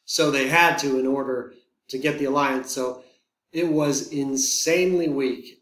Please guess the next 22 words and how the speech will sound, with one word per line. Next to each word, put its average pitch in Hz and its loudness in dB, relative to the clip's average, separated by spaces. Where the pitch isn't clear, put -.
And 139 -2
essentially 196 2
what 151 2
it 143 2
did 135 0
is 127 -2
maintain 156 0
the 151 0
status 135 -2
quo. 110 -8
It 120 -16
kept 170 0
everything 160 0
as 147 -6
much 151 0
the 143 0
same 143 2
as 123 -2
it 135 -8
possibly 131 -4
could. - -12
Um, 113 -12